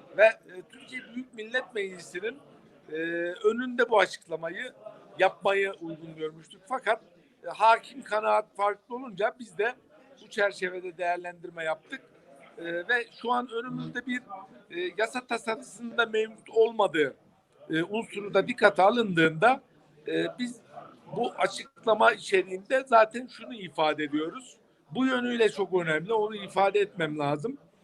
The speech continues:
E, bu tasarıdan vazgeçilmesi, bu talepten, bu düzenleme çalışmasından vazgeçilmesini açıkça ifade ediyoruz.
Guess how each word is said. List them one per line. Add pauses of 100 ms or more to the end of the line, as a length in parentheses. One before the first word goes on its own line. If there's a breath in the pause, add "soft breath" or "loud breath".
(340 soft breath)
E,
bu
tasarıdan
vazgeçilmesi, (440)
bu
talepten, (220)
bu (120)
düzenleme (340)
çalışmasından
vazgeçilmesini
açıkça
ifade
ediyoruz.